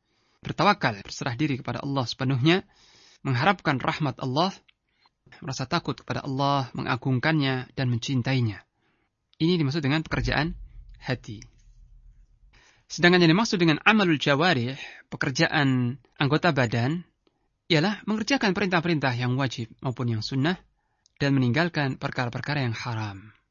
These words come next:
Jadi dimaksud dengan pekerjaan, eh, anggota badan adalah mengerjakan salat, puasa, haji, dan meninggalkan perkara-perkara yang haram.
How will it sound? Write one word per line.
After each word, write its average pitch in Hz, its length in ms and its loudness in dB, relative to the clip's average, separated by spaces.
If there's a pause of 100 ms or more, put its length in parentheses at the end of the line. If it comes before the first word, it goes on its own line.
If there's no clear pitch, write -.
(560)
Jadi 127 160 -2
dimaksud 151 240 0
dengan 123 320 0
pekerjaan, 117 560 -4
eh, 107 240 -10
anggota 123 320 -4
badan 165 320 0
adalah 147 240 -4
mengerjakan 127 400 -4
salat, 147 400 -4 (160)
puasa, 143 480 0 (560)
haji, 139 640 0 (160)
dan 131 480 -4 (160)
meninggalkan 147 440 4
perkara-perkara 127 680 -4
yang 127 80 -4
haram. 123 400 0